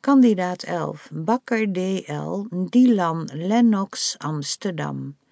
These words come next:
Kandidaat twaalf, Wienen, R D, Renske, Rotterdam.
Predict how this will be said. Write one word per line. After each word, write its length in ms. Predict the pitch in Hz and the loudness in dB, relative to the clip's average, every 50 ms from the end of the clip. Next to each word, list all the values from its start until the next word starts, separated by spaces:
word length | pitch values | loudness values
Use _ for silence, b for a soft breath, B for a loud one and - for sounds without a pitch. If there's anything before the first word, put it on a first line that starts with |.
| _ _ _ _ _ _ _ _ _ | _ _ _ _ _ _ _ _ _
Kandidaat 840 | - 262 269 262 247 233 208 185 160 170 170 170 175 - - - - _ | 0 4 6 6 6 6 4 0 -2 -4 -6 -6 -8 -8 -10 -14 -14 _
twaalf, 880 | - - - - 196 175 147 - - - - - - - - - - _ _ | -16 -10 -6 -2 -2 -2 -2 -4 -8 -12 -14 -18 -20 -20 -20 -20 -20 _ _
Wienen, 680 | - 143 151 170 220 247 285 269 262 254 240 240 233 - - | -10 -4 0 4 4 6 6 6 6 6 6 6 4 2 -2
R 240 | 196 196 196 185 175 170 | -6 -6 -6 -6 -8 -6
D, 400 | 156 165 160 156 160 180 202 214 - | -2 0 0 0 0 -2 -4 -6 -8
Renske, 920 | - - 156 160 156 175 196 220 226 220 - - - - - 160 156 160 165 | -10 -10 -10 -8 -4 -2 0 2 2 2 2 0 -4 -4 -6 -6 -6 -6 -6
Rotterdam. 920 | 160 170 170 165 156 143 - - 196 185 165 165 151 147 147 143 143 | -6 -6 -4 -4 -4 -6 -8 -8 -8 -6 -6 -6 -6 -6 -8 -10 -10